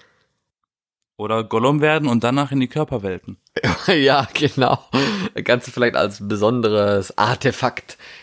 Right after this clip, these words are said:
Speaker 2: in diese, in dieser Ausstellung noch, äh, Geld für deine Familie oder für deine Nachkommen, äh, einholen dadurch. Als, als Mietobjekt.
Speaker 1: Mach mit deinen Haaren, was du willst.
Speaker 2: Ja, das
Speaker 1: Du
Speaker 2: mach
Speaker 1: musst
Speaker 2: ich ja
Speaker 1: immer
Speaker 2: sowieso.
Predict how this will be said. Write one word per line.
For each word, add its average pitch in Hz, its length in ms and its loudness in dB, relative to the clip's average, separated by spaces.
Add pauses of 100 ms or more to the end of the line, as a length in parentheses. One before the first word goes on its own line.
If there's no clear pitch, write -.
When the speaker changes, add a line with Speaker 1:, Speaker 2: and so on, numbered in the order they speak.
(180)
Speaker 2:
in 101 200 -6
diese, 98 380 0
in 92 140 -4
dieser 95 220 -2
Ausstellung 95 440 2
noch, 90 340 0
äh, 87 180 4
Geld 98 320 2
für - 120 -2
deine 95 340 4
Familie 95 960 2
oder 90 180 2
für - 100 -8
deine 92 200 4
Nachkommen, 90 720 0
äh, 76 340 -2 (120)
einholen 87 480 -2
dadurch. 78 400 -6 (1160)
Als, - 300 -4
als - 160 2
Mietobjekt. 92 720 0 (380)
Speaker 1:
Mach 151 200 0
mit 151 140 0
deinen 123 200 4
Haaren, 135 200 4
was 127 120 -2
du 113 140 -6
willst. 110 440 0 (1160)
Speaker 2:
Ja, 92 100 0
das 90 80 -2
Speaker 1:
Du 113 60 0
Speaker 2:
mach 131 60 2
Speaker 1:
musst 147 80 0
Speaker 2:
ich 123 60 0
ja 131 60 2
Speaker 1:
immer 160 120 4
Speaker 2:
sowieso. 151 60 2